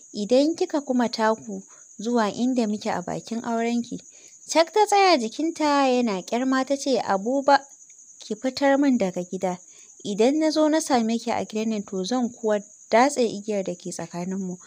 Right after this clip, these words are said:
Am, bai saurare ta ba ya ɗauke ni cak zuwa gurin motar da ya kawo mu. Ya kwantar da ni cikin sauri ya koma cikin gida ya ɗauko katin shi da wayar shi.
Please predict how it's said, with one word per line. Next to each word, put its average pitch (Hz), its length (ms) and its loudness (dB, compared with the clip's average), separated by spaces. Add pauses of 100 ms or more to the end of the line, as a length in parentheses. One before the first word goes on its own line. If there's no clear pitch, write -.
(320)
Am, 220 280 2 (460)
bai 247 140 2
saurare 277 400 4
ta - 160 -2
ba 359 80 0
ya 349 160 4
ɗauke 285 320 4
ni 254 100 2
cak 294 300 -2
zuwa 311 240 2
gurin 233 240 0
motar 233 320 -2
da 190 80 -6
ya 190 120 -4
kawo 202 360 -6
mu. 185 100 -8 (380)
Ya 247 160 2
kwantar 339 320 4
da 320 120 6
ni 233 120 2
cikin 277 260 -4
sauri 294 300 2
ya 285 60 2
koma 285 300 0
cikin 214 280 -8
gida 214 160 -4
ya 208 160 0
ɗauko 220 400 -4
katin 226 400 -4
shi 240 300 -2
da 214 180 -2
wayar 190 260 -2
shi. 185 220 -8